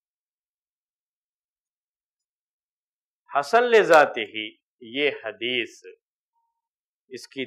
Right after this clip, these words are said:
तारीफ और इसकी जो condition है, ये वही है जो सही में आपके सामने गुजर चुकी है, पहले आ चुके हैं, बिल्कुल same है,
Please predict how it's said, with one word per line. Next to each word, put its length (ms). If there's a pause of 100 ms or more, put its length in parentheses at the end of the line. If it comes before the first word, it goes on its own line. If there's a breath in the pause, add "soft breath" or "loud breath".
तारीफ 680
और 180
इसकी 340
जो 140 (140)
condition 600
है, 200 (220)
ये 140
वही 520
है 300
जो 180 (680)
सही 500
में 180
आपके 400
सामने 520
गुजर 340
चुकी 200 (100)
है, 120 (2500)
पहले 300
आ 180
चुके 300
हैं, 80 (1500)
बिल्कुल 320
same 340
है, 80